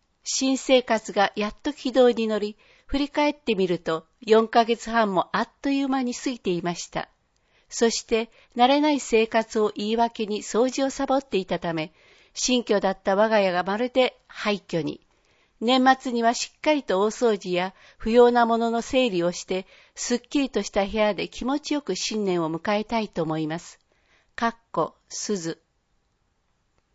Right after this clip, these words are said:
有料広告のご紹介。広報三好に掲載されている広告主と連絡先をご紹介します。有限会社近藤商会。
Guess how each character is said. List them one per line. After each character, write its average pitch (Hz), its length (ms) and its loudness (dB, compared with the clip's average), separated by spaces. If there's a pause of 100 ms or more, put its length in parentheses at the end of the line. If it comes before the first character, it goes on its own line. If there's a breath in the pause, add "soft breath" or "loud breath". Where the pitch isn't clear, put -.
(720)
有 269 280 0
料 285 280 2
広 285 300 2
告 202 280 -2
の 160 160 -2
ご 180 140 -4
紹 202 360 0
介。 185 340 -6 (760)
広 277 280 4
報 208 180 4
三 180 140 0
好 233 280 -2
に 226 120 -4
掲 240 240 2
載 220 240 2
さ 214 180 -2
れ 208 140 -2
て 208 120 -6
い 190 120 -2
る 165 80 -6
広 240 320 -2
告 254 260 -2
主 202 300 -8
と 151 160 -2
連 202 200 -2
絡 269 200 -6
先 262 340 -6
を 240 100 4
ご 190 140 -4
紹 185 260 -2
介 175 220 -2
し - 180 -12
ま 160 140 -6
す。 - 240 -20 (540)
有 254 320 0
限 262 260 -2
会 254 220 2
社 - 340 -4 (180)
近 254 300 -2
藤 262 240 2
商 226 300 -2
会。 165 340 -8